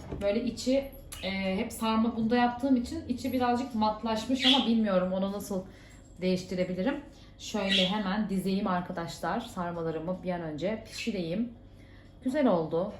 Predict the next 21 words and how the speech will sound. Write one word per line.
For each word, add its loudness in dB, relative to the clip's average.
Yani -4
böyle 0
bir -4
atıştırmalık. -4
Sarma 6
bizim 10
için 6
bir 12
yemek 10
yani 10
değil. 6
Atıştırmalık 4
gibi 0
bir 2
şey 0
zaten. -2
O 2
yüzden 2
böyle 6
akşamları 0
sarıyorum. 0